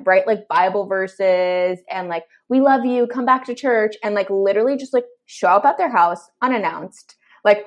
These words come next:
cover their door with these hearts, cover their car with these hearts, like, give them, like, stuff, trying to convince them, like, literally love bombing them to get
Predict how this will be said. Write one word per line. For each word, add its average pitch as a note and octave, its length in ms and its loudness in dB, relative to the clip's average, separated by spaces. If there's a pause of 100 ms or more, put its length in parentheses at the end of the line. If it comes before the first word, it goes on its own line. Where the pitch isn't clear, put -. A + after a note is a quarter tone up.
cover B3 360 0
their D4 200 4
door A3+ 280 2
with A3 100 -2
these A3 180 -8
hearts, G3+ 300 -6
cover A#3+ 260 -6
their B3+ 160 0
car G#3+ 520 -8
with G#3 120 -10
these G3+ 180 -10
hearts, F#3+ 360 -2
like, F#3 200 -2 (640)
give A#3+ 240 0
them, B3+ 140 2
like, A#3+ 180 -2
stuff, G#3 420 2
trying G3 320 0
to G#3+ 80 -4
convince G3 240 -6
them, G3 240 -12
like, G3+ 160 -2
literally B3+ 460 4
love F3 340 0
bombing G2 420 -6
them F#2+ 300 -6
to - 100 -10
get - 120 -14